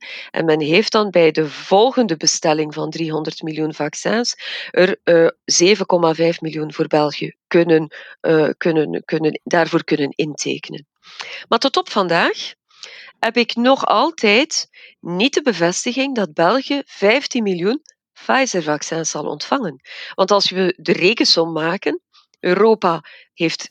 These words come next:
zeshonderd miljoen vaccins ontvangen, dan zou dat willen zeggen dat België recht heeft op vijftien miljoen van die Pfizer-vaccins. En het bevestigde aantal vaccins op vandaag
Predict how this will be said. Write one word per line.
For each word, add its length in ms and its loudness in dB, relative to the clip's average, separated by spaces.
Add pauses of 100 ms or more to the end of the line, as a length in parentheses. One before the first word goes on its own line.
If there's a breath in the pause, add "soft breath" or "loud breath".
zeshonderd 760 -2
miljoen 280 -2
vaccins 640 -6
ontvangen, 580 -6 (220 loud breath)
dan 140 -8
zou 200 2
dat 180 -2
willen 200 -2
zeggen 280 -2
dat 140 -4
België 340 0
recht 280 0
heeft 500 -2
op 160 -2
vijftien 480 0
miljoen 480 -6
van 160 -2
die 100 -8
Pfizer-vaccins. 880 -2 (320 loud breath)
En 220 -2
het 160 0
bevestigde 720 0
aantal 360 0
vaccins 400 0
op 120 -6
vandaag 380 0